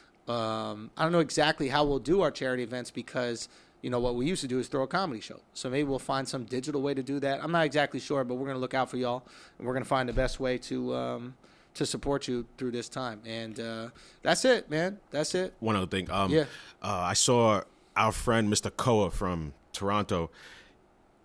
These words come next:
Speaker 1: Oh, yeah.
Speaker 2: He posted something about, like, "Oh, freelancers are freaking out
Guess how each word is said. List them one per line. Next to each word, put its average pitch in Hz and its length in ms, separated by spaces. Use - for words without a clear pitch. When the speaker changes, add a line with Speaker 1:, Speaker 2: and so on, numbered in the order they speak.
Speaker 1:
Oh, 147 160
yeah. 139 240
Speaker 2:
He 120 240
posted 127 420
something 113 240
about, 104 220
like, 92 200
"Oh, 101 200
freelancers 110 640
are 87 80
freaking 120 380
out 80 160